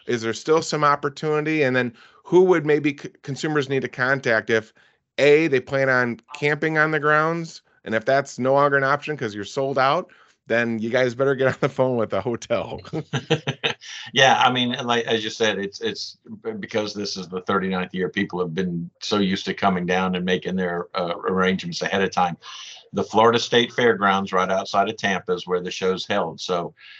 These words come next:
Speaker 2: uh, they do offer some dry camping. I'm not sure where that is at this point. So they
Speaker 1: Okay.
Speaker 2: would have to contact the Florida State Fairgrounds.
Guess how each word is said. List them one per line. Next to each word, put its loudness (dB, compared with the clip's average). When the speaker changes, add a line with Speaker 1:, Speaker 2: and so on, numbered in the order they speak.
Speaker 2:
uh, -2
they 2
do 4
offer 4
some 0
dry 2
camping. -4
I'm -4
not -4
sure -2
where 2
that -2
is -2
at -10
this -4
point. -4
So -4
they -2
Speaker 1:
Okay. 2
Speaker 2:
would -2
have -2
to -6
contact 0
the -6
Florida 0
State -4
Fairgrounds. 0